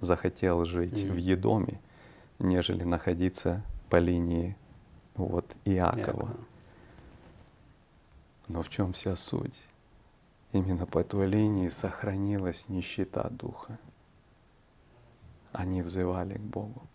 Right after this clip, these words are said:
Speaker 1: Господь говорит: «Я услышал вопль народа моего». Они нуждались в Боге.
Speaker 2: Мгм.
Speaker 1: И мы видим, как Господь потом чудно всё это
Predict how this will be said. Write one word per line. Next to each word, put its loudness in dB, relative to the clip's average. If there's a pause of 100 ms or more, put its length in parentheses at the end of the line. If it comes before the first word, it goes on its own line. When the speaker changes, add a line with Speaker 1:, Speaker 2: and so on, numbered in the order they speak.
(320)
Speaker 1:
Господь 2
говорит: 0
«Я 4
услышал -2 (180)
вопль 0 (1120)
народа -2
моего». -10 (2000)
Они -6
нуждались -8
в -16
Боге. -10 (340)
Speaker 2:
Мгм. -6 (600)
Speaker 1:
И 0
мы 2
видим, 0
как -2
Господь -2
потом -4
чудно -4
всё -6
это -4